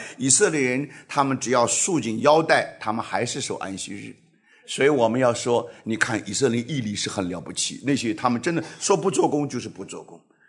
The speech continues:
所以你看，这当然，这个当然是有，有，有道理的，这当然是有道理的。所以弟兄姊妹，现在你知道说，诶，这个我们知道，今天我们所知道正统犹太人，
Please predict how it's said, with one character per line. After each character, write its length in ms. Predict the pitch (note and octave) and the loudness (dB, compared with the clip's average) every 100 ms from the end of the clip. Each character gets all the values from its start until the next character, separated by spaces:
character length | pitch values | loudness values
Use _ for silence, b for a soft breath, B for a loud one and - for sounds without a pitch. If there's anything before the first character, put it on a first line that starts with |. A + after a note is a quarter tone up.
| b b | b b
所 240 | - D3+ | -2 4
以 140 | C#3 A#2 B | 4 2 B
你 100 | A2 | -8
看， 180 | G#2+ A#2+ | -4 -2
这 160 | C3+ G#2 - _ _ - | -2 -4 -10 _ _ 2
当 220 | C#3+ D3+ | 4 4
然， 100 | A2+ | 0
这 100 | - | -2
个 60 | A2+ | 0
当 200 | D#3+ G3+ | 0 2
然 200 | D3+ A2+ | 2 0
是 160 | - | -4
有， 180 | G2 D#2+ D#2 | -6 -8 -6
有， 180 | F#2 - | -6 -4
有 140 | F2+ | -8
道 240 | - G2+ E2 | -6 -8 -8
理 180 | - - | -16 -20
的， 60 | - - | -18 -8
这 100 | A#2+ | -2
当 220 | E3 G#3 | -2 0
然 160 | F3 | -2
是 120 | C3 F2+ | -4 -8
有 100 | D#2 | -10
道 240 | E2+ D#2 | -10 -10
理 100 | - _ | -16 _
的。 80 | _ _ B B B | _ _ B B B
所 200 | - G#3+ | 2 4
以 160 | A3 C#3+ B B | 4 2 B B
弟 120 | F3 | -4
兄 160 | D3+ C#3+ | 0 0
姊 120 | A#2+ | 0
妹， 220 | G#2+ G#2 B - | 0 0 B 0
现 200 | G3 E3+ | 4 6
在 140 | C#3+ | 6
你 100 | A#2+ | 6
知 140 | A2+ A#2 | 0 2
道 180 | A#2 | 2
说， 160 | G2+ G#2 | 2 -2
诶， 280 | B2+ F#3 - B B B B _ _ _ | 2 2 2 B B B B _ _ _
这 160 | A3 A3 | -2 2
个 420 | D3+ C3 - - | 4 4 2 -10
我 180 | A#2 C#3+ | 2 4
们 140 | C#3+ D#3+ | 4 0
知 120 | G#3 | 4
道， 160 | C#4 | 4
今 300 | - - B3+ | 4 2 4
天 180 | A#3+ A#3+ | 4 4
我 160 | G#3+ A#2+ | 2 0
们 140 | B2+ | 0
所 140 | B2 F#2+ | -2 -4
知 200 | - D#3 | -4 0
道 160 | A#2 | 0
正 320 | G#2 - C3 | 2 2 2
统 180 | A2 G2 | -2 -6
犹 200 | F2 E2+ | -4 -6
太 160 | F2 A2+ | -2 -2
人， 240 | E2+ C#2 | -2 -8